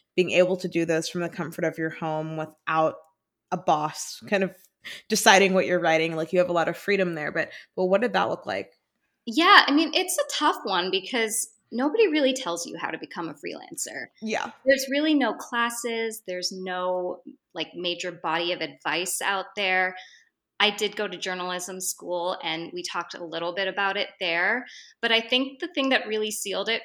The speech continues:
Speaker 2: for me was after I graduated from journalism school,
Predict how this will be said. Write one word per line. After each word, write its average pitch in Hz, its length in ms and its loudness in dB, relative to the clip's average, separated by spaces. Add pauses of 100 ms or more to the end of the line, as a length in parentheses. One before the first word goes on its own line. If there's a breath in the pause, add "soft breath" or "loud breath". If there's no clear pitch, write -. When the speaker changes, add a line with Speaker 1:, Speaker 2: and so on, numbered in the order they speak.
Speaker 2:
for 202 120 -10
me 208 480 -6
was 170 480 -4 (400 soft breath)
after 214 260 6
I 240 80 4
graduated 185 800 2
from 190 160 -10
journalism 180 520 -6
school, 185 460 -6